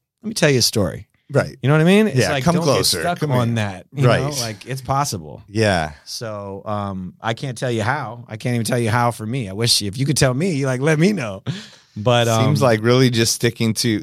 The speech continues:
Speaker 2: to what you think is right. You know what I mean?
Speaker 1: Yeah.
Speaker 2: And like you said, just at the end of the day, um, being, putting out into the world what you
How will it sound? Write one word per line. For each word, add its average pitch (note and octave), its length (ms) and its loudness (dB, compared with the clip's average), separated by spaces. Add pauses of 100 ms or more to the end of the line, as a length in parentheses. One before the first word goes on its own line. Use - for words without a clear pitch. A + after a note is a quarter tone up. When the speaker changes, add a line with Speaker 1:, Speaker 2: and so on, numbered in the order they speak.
(120)
Speaker 2:
to A2 100 2
what G2+ 200 2
you G#2+ 120 -2
think G2 200 -2
is F#2+ 140 -2
right. F2+ 320 0
You F#2 140 -4
know F#2 80 -4
what F2 120 -4
I F2 40 -4
mean? F2+ 260 -6
Speaker 1:
Yeah. A#2+ 120 0
Speaker 2:
And A2+ 80 0
like A2 220 0
you A#2 120 0
said, G#2+ 280 0
just G#2+ 240 -6
at G2+ 140 -2
the G2 80 -2
end A2 160 -2
of G#2+ 60 0
the G#2 100 2
day, G#2 400 2 (640)
um, G2 320 0
being, G#2 580 0 (680)
putting C#3 240 8
out A#2+ 160 6
into A2+ 180 4
the B2 120 6
world A2 520 4 (140)
what A2 280 2
you G2+ 440 0